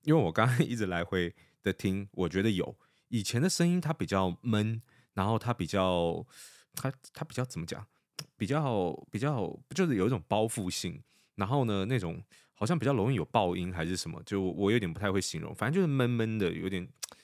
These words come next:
就感觉脏脏臭臭的那种感觉。但现在呢，是非常的 clear，all right，是非常非常的这个，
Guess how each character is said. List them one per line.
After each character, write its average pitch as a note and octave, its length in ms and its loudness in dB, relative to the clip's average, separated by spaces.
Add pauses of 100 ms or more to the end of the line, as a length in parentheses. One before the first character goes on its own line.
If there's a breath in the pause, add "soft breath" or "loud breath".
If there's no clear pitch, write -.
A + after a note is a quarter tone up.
就 - 120 -12
感 D#2+ 140 -6
觉 F2 80 -8
脏 F#2+ 200 -2
脏 F#2+ 180 -2
臭 F2+ 220 0
臭 E2+ 260 -2
的 D#2+ 60 -2
那 D#2 100 -6
种 D#2 80 -4
感 D#2 180 -6
觉。 D#2 200 -10 (320 loud breath)
但 D3 200 0 (160 soft breath)
现 D3 380 0
在 F#2+ 240 -2
呢， E2 140 -4
是 - 120 -12
非 F2+ 200 -6
常 F2 200 -6
的 F2 120 -4 (360 soft breath)
clear，all D#2+ 1400 -4
right， - 280 -6 (340)
是 - 160 -4
非 D#3 320 2
常 D#2 320 -8
非 E2+ 220 -4
常 D#2 260 -6
的 D#2+ 100 -4
这 E2 140 -6
个， D#2+ 220 -2